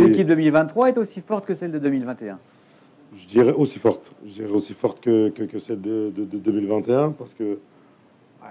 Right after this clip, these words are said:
Speaker 2: ils ont conservé les cadres vraiment qui sont implantés dans, dans cette équipe depuis pas mal d'années. Ils ont
Speaker 1: Mhm.
Speaker 2: incorporé des jeunes qui arrivent, comme Iliman Ndiaye, qui, qui était pas là à la dernière
Speaker 1: Ouais.
Speaker 2: can, mais qui était là à la Coupe du Monde.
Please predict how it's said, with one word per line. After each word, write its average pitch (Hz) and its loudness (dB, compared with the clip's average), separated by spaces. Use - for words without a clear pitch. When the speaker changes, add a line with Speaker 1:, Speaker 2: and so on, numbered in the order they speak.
Speaker 2:
ils 95 -10
ont 98 -2
conservé 104 0
les 104 4
cadres 120 2
vraiment 113 2
qui - -8
sont 117 0
implantés 110 -2
dans, 107 -2
dans 104 -2
cette - -12
équipe 110 -12
depuis - -12
pas 117 0
mal 110 0
d'années. 113 0
Ils 117 -2
ont 104 -2
Speaker 1:
Mhm. 101 -6
Speaker 2:
incorporé 110 0
des 107 4
jeunes 113 2
qui 120 0
arrivent, 131 4
comme 107 -8
Iliman 104 -6
Ndiaye, 104 2
qui, 104 2
qui - -18
était - -10
pas - -16
là 120 -14
à 120 -12
la 120 -14
dernière 110 -8
Speaker 1:
Ouais. 113 2
Speaker 2:
can, 147 6
mais 117 -4
qui - -16
était - -20
là 123 -18
à - -20
la - -20
Coupe 101 -16
du 104 -10
Monde. 147 0